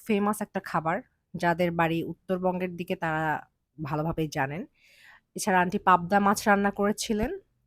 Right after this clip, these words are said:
সাথে আন্টি লাচ্ছা সেমাই করে দিয়েছিলেন,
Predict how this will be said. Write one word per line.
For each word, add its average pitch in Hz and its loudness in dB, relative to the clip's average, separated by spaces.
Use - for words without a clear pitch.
সাথে - -2
আন্টি 185 0
লাচ্ছা 175 0
সেমাই 190 0
করে 180 0
দিয়েছিলেন, 175 -2